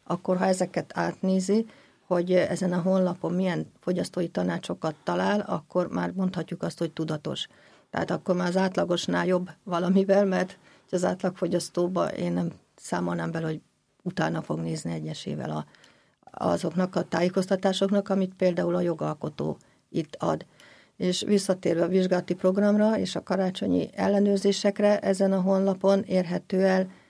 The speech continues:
az is, hogy melyik évben milyen vizsgálatokat folytat a hatóság, ez a fogyasztóvédelmi hatóság, ami a kormányhivatalokhoz tartozik. Ö,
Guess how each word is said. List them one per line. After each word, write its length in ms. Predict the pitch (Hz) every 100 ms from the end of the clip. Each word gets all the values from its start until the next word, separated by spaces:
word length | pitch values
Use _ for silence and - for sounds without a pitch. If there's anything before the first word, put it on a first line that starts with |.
| _
az 220 | - 180 202
is, 200 | 240 -
hogy 160 | 196
melyik 340 | 202 190 175 190
évben 380 | 185 196 196
milyen 420 | 202 214 202 185 185
vizsgálatokat 800 | 185 185 180 185 185 185 180 -
folytat 500 | 185 175 - 175 -
a 380 | 175 170 170 - _ _
hatóság, 680 | _ 190 190 202 - 226 226
ez 140 | 190 185
a 60 |
fogyasztóvédelmi 960 | - 185 185 185 - 190 202 202 202 196
hatóság, 520 | 196 - 214 - 220
ami 180 | 196 196
a 120 | 190
kormányhivatalokhoz 1120 | 190 180 170 160 185 170 - 165 165 175 -
tartozik. 600 | 170 151 - 160 - - _ - - - - _ _
Ö, 340 | - 190 185